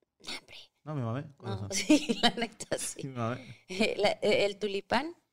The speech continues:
Speaker 1: y la
Speaker 2: Ok.
Speaker 1: orquídea.
Speaker 2: No sé ni qué es una orquídea.
Speaker 1: Están bien bonitas.
Speaker 2: Eh,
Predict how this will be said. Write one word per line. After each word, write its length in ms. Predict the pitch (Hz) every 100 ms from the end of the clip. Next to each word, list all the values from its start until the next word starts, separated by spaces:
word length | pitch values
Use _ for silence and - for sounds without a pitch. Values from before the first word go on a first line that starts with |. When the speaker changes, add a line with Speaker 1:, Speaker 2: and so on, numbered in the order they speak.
| _
Speaker 1:
y 100 | 190
la 100 | 196 175
Speaker 2:
Ok. 40 | 160
Speaker 1:
orquídea. 360 | 202 170 135 - _ _ _ _ _ _ _ _ _ _ _
Speaker 2:
No 100 | 107
sé 160 | 98 104
ni 120 | 98
qué 100 | 101
es 100 | 95
una 160 | 95
orquídea. 400 | 87 - 87 80 _ _ _ _
Speaker 1:
Están 360 | 208 202 240 247
bien 220 | 302 294
bonitas. 580 | 311 294 277 _ 185 _ _ _ _ _ _ _
Speaker 2:
Eh, 760 | 123 123 123 123 123 123 -